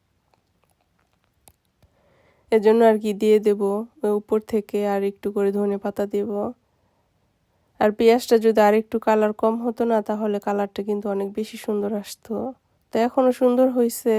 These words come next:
আহ, আর একটু সুন্দর হইতো আর কি। তো পেঁয়াজটা একটু বেশি বাজা বাজা হয়ে গেছিল, এই জন্য এমন হইছে। আর আমি চুলাটা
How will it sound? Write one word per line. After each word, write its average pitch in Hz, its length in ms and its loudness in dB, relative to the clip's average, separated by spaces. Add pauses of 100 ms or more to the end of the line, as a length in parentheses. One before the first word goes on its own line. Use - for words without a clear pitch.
(120)
আহ, 214 840 -4
আর 220 100 2
একটু 240 220 -6
সুন্দর 214 380 -2
হইতো 202 280 -4
আর 202 180 -4
কি। 208 140 -10 (120)
তো - 140 -14
পেঁয়াজটা 214 380 -4
একটু 208 180 -6
বেশি 208 260 -2
বাজা 202 260 -2
বাজা 208 220 -2
হয়ে 208 220 -2
গেছিল, 208 400 -4
এই 202 140 -2
জন্য 202 240 -4
এমন 208 240 -4
হইছে। 208 320 -8 (1600)
আর 226 100 4
আমি 226 160 4
চুলাটা 247 400 2